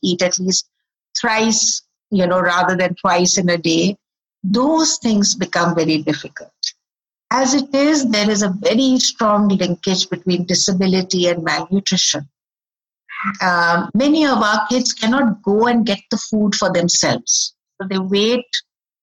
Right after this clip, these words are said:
to have somebody assist them. For example, a young child with vision impairment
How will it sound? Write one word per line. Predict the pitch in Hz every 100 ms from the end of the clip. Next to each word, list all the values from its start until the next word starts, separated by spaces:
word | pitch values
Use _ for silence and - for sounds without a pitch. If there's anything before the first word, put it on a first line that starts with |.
| _ _ _ _ 277
to | 285 262 - - _ _ _ _ _ _ -
have | 175 214 269
somebody | - 233 208 190 202
assist | 185 - 170 -
them. | 151 143 131 - - - -
For | 220
example, | 220 208 220 214 214 226
a |
young | 214 196 185 214
child | 196 208 190 185
with | 190 175
vision | 175 180 202 196
impairment | 180 - 160 160 151 156 233 -